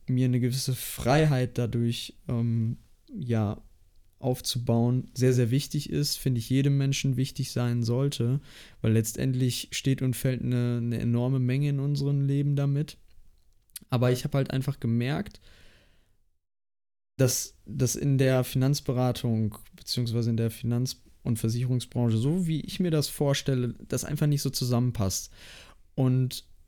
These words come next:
ich hatte mehrere Male schon auch vorher immer mal wieder Zweifel gehabt und mit dem Gedanken gespielt,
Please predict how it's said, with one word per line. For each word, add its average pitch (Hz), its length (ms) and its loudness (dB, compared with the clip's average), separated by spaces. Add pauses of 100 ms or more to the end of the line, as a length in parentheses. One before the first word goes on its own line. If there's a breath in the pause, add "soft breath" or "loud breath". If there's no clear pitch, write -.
(120)
ich 135 220 -2
hatte 147 400 2 (720)
mehrere 143 480 4
Male 135 360 4
schon 123 540 -2 (160)
auch 117 160 -4
vorher 147 320 2
immer 139 240 2
mal 127 240 2
wieder 120 180 2
Zweifel 131 400 -2
gehabt 123 340 -2
und 117 300 -2
mit 120 160 -2
dem 117 100 0
Gedanken 117 380 -2
gespielt, 123 480 -2